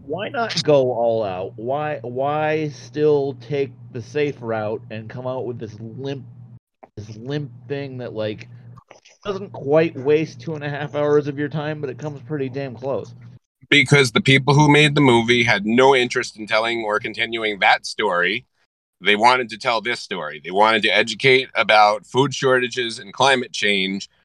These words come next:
Speaker 2: and how evil Steve Jobs is and, you know, check all the woke check boxes and then slap on dinosaur window dressing and bring back the originals so that they could jangle keys and the audience wouldn't realize.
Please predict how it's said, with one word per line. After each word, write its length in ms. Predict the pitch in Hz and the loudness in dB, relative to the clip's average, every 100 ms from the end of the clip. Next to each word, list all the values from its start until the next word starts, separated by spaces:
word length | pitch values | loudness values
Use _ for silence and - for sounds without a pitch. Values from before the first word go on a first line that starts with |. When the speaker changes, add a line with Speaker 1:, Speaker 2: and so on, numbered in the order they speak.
| _ | _
Speaker 2:
and 140 | 85 90 | -4 0
how 180 | 110 | 2
evil 260 | 117 120 117 | 2 0 -2
Steve 320 | - 120 110 | -2 0 0
Jobs 440 | 110 123 120 104 101 | 4 6 6 4 2
is 400 | 95 95 92 - _ _ - | 2 0 -4 -10 _ _ -4
and, 520 | 98 98 95 101 95 _ _ | -2 -2 -4 -8 -12 _ _
you 140 | 107 98 | -6 -4
know, 160 | 92 | -4
check 300 | - 123 117 - | -2 0 0 2
all 260 | 117 117 | 2 4
the 380 | 110 110 107 104 | 2 -2 -2 -2
woke 380 | 95 95 117 - _ _ | -2 0 0 -4 _ _
check 240 | - 123 - | -2 -2 2
boxes 680 | 104 82 - 92 85 87 - _ _ _ _ | 2 2 0 -2 -2 -2 -8 _ _ _ _
and 520 | 92 95 92 90 87 - - _ _ _ - | 2 2 2 0 -4 -8 -14 _ _ _ -14
then 460 | 101 110 107 107 98 | -2 4 4 4 2
slap 400 | - 117 107 113 | 2 4 4 4
on 340 | 107 104 101 | 4 4 0
dinosaur 680 | 95 104 113 - 113 107 104 101 | 0 0 0 -2 -2 0 -2 -4
window 280 | 110 113 107 | -4 -2 -2
dressing 680 | 98 101 98 101 98 95 98 - | -2 -2 -2 -2 -4 -4 -6 -4
and 400 | 90 92 90 85 | -2 -2 -6 -2
bring 180 | 107 98 | 0 2
back 220 | 98 90 | 0 0
the 120 | 95 | 0
originals 560 | 98 104 92 90 - - | 2 2 2 0 0 0
so 140 | 101 | -2
that 240 | 90 85 78 - | -2 -4 -8 -6
they 120 | 87 | -4
could 140 | 95 | -2
jangle 340 | 85 101 92 87 | 0 0 0 -4
keys 480 | - 107 95 92 101 | 0 2 2 0 -4
and 100 | 90 | 0
the 80 | |
audience 360 | 90 95 90 85 | 2 2 0 -2
wouldn't 240 | 90 80 | -8 -4
realize. 500 | 92 87 64 - - | 2 2 2 -2 -8